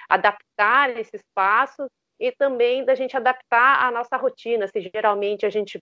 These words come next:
passa, ah, mais tempo fora de casa do que dentro, agora nós temos que trabalhar, temos que,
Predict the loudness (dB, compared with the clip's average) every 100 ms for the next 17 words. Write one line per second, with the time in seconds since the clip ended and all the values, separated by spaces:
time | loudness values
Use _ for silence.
0 | 0 4 4 2 0 -2 -2 _ -20 -10
1 | 0 2 2 0 0 0 0 -6 -8 -10
2 | _ _ -2 2 2 0 -6 -2 0 -2
3 | -8 -8 -6 -4 -2 -2 -2 -2 2 2
4 | 2 -2 -6 -8 -10 -8 -6 -2 0 0
5 | 0 2 2 0 -4 -2 -4 -8 -6 -4
6 | -4